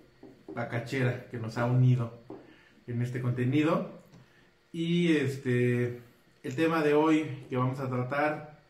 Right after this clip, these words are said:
justo acercándose las temporadas decembrinas y de fiesta, son los dogmas y las supersticiones que tenemos a-,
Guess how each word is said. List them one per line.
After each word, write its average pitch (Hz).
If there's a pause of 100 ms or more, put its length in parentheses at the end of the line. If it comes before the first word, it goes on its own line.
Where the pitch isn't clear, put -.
(120)
justo 170
acercándose 147
las 127
temporadas 135
decembrinas 131 (560)
y 175
de 165 (760)
fiesta, 143
son 139 (1000)
los 151
dogmas 180
y 151
las 135
supersticiones 135
que 131
tenemos 131
a-, 117